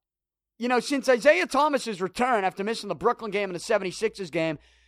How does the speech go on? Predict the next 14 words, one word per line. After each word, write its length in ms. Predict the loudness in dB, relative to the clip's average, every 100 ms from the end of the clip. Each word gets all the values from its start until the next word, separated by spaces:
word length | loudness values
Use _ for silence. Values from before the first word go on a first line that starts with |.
| _
you're 180 | -8 -6
getting 420 | 6 8 8 4
these, 560 | -2 0 0 -2 -8 -14 _ _ _ _ _ _ -6
you 80 |
know, 60 | -6
playoff 600 | 0 8 10 10 8 4
type 300 | 2 2 0
feels, 520 | -12 -4 2 6 6
like 140 | 4 0
it's 220 | -4 6
late 240 | 6 6
in 80 | 2
the 80 | -4
season. 680 | -4 -2 -2 0 -2 -2